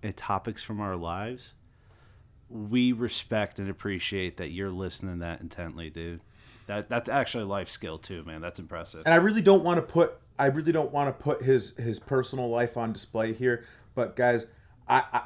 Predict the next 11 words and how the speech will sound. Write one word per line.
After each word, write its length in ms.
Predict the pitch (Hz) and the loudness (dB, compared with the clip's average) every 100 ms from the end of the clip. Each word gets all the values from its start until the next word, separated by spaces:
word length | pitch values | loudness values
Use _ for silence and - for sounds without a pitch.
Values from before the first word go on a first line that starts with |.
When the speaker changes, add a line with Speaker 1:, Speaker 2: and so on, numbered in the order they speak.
| - | 4
Speaker 2:
I 120 | 131 | 6
have 280 | 156 151 127 | 8 6 6
respect 460 | 127 - 120 120 - | -2 2 0 0 -4
for, 360 | - 107 95 - | -2 0 -2 -8
for 240 | - 104 | -6 0
everyone, 580 | 104 104 120 120 127 135 - - | 0 0 -2 0 -2 -4 -12 -6
but 140 | - 117 | -4 2
there 220 | 127 120 | 2 6
are 420 | 123 127 135 143 - | 6 8 6 0 -6
certain 540 | - - 135 127 123 | -4 0 0 0 -6
people, 560 | 113 123 117 131 139 135 | -6 -8 -4 -2 -2 -4